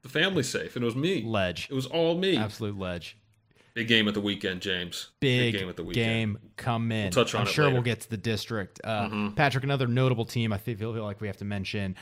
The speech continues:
Speaker 2: Nukes.
Speaker 1: Yeah.
Speaker 2: Sitting their booty down in fourth place. Are they this year's West Ham, or are they here to stay? What is the future of this team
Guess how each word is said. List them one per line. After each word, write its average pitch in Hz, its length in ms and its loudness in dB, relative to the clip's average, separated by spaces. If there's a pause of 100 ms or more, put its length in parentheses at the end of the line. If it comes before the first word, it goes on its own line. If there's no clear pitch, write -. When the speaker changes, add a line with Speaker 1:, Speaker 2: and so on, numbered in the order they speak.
(140)
Speaker 2:
Nukes. 120 560 2 (560)
Speaker 1:
Yeah. 104 120 -6
Speaker 2:
Sitting 151 560 6
their 147 160 6
booty 131 540 6
down 117 340 4
in 104 100 2
fourth 127 560 0
place. 101 680 -2 (600)
Are 143 200 8
they 156 640 8 (640)
this 147 380 4
year's 135 400 6
West 139 400 0
Ham, 147 560 2 (240)
or 127 140 2
are 127 60 4
they 117 120 2
here 113 240 0
to 101 100 -2
stay? 92 600 -6 (460)
What 151 360 4
is 135 380 2 (460)
the 131 60 -2
future 131 420 2
of 101 100 0
this 107 180 -2
team 98 540 -2